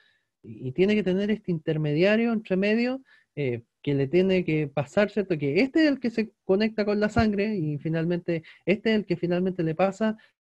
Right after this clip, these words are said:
los nutrientes, eh, a la neurona y a su vez el que recibe los desechos de la neurona y se los pasa a la sangre directamente. ¿Por qué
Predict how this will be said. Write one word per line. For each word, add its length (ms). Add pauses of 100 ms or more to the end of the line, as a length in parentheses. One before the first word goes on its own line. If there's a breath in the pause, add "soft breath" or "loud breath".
(200)
los 160
nutrientes, 760 (400)
eh, 500
a 120
la 140
neurona 720 (280 soft breath)
y 280
a 100
su 160
vez 260
el 140
que 140
recibe 400
los 160
desechos 460
de 80
la 100
neurona 540 (220 soft breath)
y 100
se 120
los 120
pasa 320
a 20
la 120
sangre 560
directamente. 600
¿Por 200
qué 280